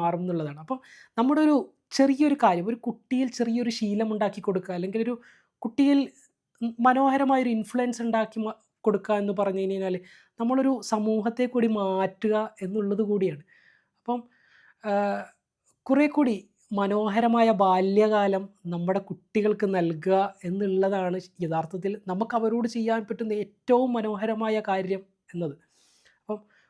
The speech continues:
കുറേ കൂടി മനോഹരമായ ബാല്യകാലം നമ്മളെ മക്കൾക്ക്, മക്കൾക്കൊക്കെ നൽകുക. അതിലൂടെ കുറേ കൂടി മനോഹരമായ യൗവനവും വാർദ്ധക്യവും അവർക്കുണ്ടാവും. അത് നൽകിയതിന് എന്നെന്നും അവർ നിങ്ങളോട്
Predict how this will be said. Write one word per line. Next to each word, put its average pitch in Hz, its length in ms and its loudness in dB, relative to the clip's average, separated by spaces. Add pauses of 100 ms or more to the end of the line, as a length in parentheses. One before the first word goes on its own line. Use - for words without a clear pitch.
(120)
കുറേ 233 180 6 (100)
കൂടി 262 140 4 (100)
മനോഹരമായ 220 640 2
ബാല്യകാലം 185 680 0 (120)
നമ്മളെ 180 260 -2 (140)
മക്കൾക്ക്, 185 360 -6 (300)
മക്കൾക്കൊക്കെ 185 560 -2
നൽകുക. 156 260 -4 (500)
അതിലൂടെ 185 400 0 (220)
കുറേ 180 160 0 (120)
കൂടി 196 260 0
മനോഹരമായ 180 680 -2 (520)
യൗവനവും 185 640 0
വാർദ്ധക്യവും 180 720 0
അവർക്കുണ്ടാവും. 156 520 -4 (800)
അത് 170 240 -2
നൽകിയതിന് 185 540 2 (460)
എന്നെന്നും 180 480 -2 (460)
അവർ 165 180 -8 (120)
നിങ്ങളോട് 175 460 0